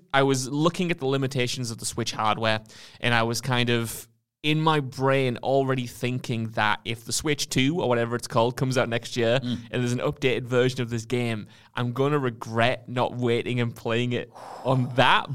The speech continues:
Speaker 1: But that's, like,
Speaker 2: That's
Speaker 1: a
Speaker 2: like the
Speaker 1: first
Speaker 2: P C
Speaker 1: impression,
Speaker 2: modders who have got
Speaker 1: right?
Speaker 2: it running really fast, yeah.
Speaker 1: Yeah, that's like, that's a, it's a first impression, and as all,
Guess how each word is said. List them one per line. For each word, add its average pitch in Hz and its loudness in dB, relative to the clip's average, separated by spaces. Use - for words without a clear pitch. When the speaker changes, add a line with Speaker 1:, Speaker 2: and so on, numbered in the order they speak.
Speaker 1:
But 320 8
that's, 233 2
like, 208 2
Speaker 2:
That's 151 6
Speaker 1:
a 185 6
Speaker 2:
like 233 10
the - 10
Speaker 1:
first 151 6
Speaker 2:
P 143 6
C - 4
Speaker 1:
impression, 139 6
Speaker 2:
modders 92 0
who 107 0
have 101 0
got 127 2
Speaker 1:
right? 135 8
Speaker 2:
it - -6
running 101 0
really 90 -2
fast, 87 -4
yeah. 104 -4
Speaker 1:
Yeah, 170 6
that's 175 2
like, 196 4
that's 180 0
a, 196 0
it's 170 -6
a 180 -4
first 196 4
impression, 139 2
and 127 -2
as 135 0
all, 135 6